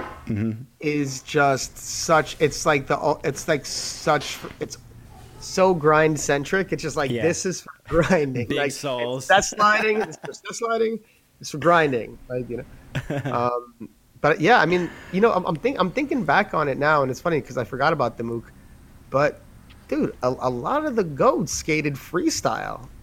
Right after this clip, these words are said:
Speaker 2: you know?
Speaker 1: Who else can you think about?
Speaker 2: Farmer.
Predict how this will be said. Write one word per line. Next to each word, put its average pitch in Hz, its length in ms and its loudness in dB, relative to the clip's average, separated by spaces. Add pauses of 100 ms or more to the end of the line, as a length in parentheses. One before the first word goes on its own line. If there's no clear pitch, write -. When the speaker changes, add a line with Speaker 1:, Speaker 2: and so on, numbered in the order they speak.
(580)
Speaker 2:
you 120 80 -4
know? 170 280 -2 (140)
Speaker 1:
Who 117 140 -2
else 117 100 -6
can 120 80 -8
you 110 80 -4
think 113 160 -6
about? 92 280 -8 (600)
Speaker 2:
Farmer. 202 640 -2